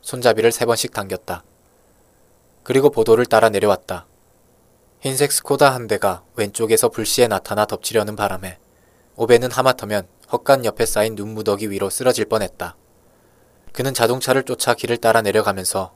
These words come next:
주먹을 흔들었다. "표지판도 못 읽냐? 빌어먹을 머저리야." 그가 고함쳤다. 한 손에 담배를 든 호리호리한 운전자는 그 말을 들은 것처럼 보였다.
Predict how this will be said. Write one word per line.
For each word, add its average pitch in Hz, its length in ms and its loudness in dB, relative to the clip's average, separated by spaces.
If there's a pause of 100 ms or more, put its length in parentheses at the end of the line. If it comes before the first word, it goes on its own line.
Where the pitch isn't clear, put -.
주먹을 107 420 -2
흔들었다. 113 540 -6 (800)
"표지판도 147 500 -4
못 107 160 -4
읽냐? 101 360 -6 (340)
빌어먹을 113 480 0
머저리야." 104 560 0 (960)
그가 120 200 0
고함쳤다. 110 680 -4 (1600)
한 131 140 -4
손에 139 220 2
담배를 110 440 2
든 113 180 0
호리호리한 117 640 0
운전자는 101 600 -4 (240)
그 - 100 -18
말을 107 260 2
들은 110 220 -8
것처럼 107 380 -2
보였다. 90 440 -8